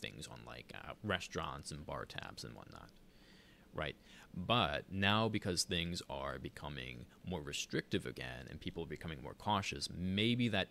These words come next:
increased spending, which we've seen over the last couple of months, maybe that's going to reduce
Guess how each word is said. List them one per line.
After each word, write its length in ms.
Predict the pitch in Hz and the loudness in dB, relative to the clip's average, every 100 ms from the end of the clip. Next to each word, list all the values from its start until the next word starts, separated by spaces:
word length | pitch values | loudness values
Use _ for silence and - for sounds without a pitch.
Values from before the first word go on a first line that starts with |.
| - | 0
increased 520 | 98 98 - 76 - | -2 -2 -4 2 4
spending, 520 | - 120 110 82 65 | 8 8 6 2 0
which 260 | 80 - - | -2 -4 -2
we've 200 | 78 - | 4 6
seen 200 | - 71 | 6 2
over 140 | 64 | -2
the 80 | 65 | -2
last 240 | 60 - | -2 -2
couple 160 | - 58 | -6 -8
of 80 | 55 | -6
months, 240 | 62 - - - - | -6 -6 -10 -14 -2
maybe 400 | 95 101 113 110 | 6 6 8 4
that's 240 | 80 78 | 2 -2
going 260 | - 82 76 | -2 -4 -4
to 140 | 85 | -6
reduce 680 | 65 - - 78 62 - | -8 -10 -6 -4 -2 -4